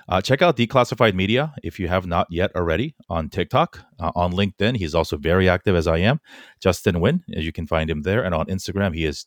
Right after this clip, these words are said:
at Justin underscore Post. And so a big thanks to, um,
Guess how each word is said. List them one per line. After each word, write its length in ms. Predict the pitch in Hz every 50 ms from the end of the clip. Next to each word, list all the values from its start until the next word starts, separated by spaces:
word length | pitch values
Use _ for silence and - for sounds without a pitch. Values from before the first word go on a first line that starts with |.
| _ _ -
at 200 | 107 - _ -
Justin 400 | - 95 87 - - 101 95 -
underscore 580 | - 82 82 82 85 78 - - 73 76 76 73
Post. 400 | - - - 139 135 - - _ _ - - - - - - _ _ _ _ -
And 120 | 101 92
so 140 | - 101 90
a 20 |
big 180 | 85 120 - -
thanks 320 | - 120 127 123 - - -
to, 560 | - - 123 113 113 113 110 113 110 110 95 98
um, 320 | 98 98 98 98 95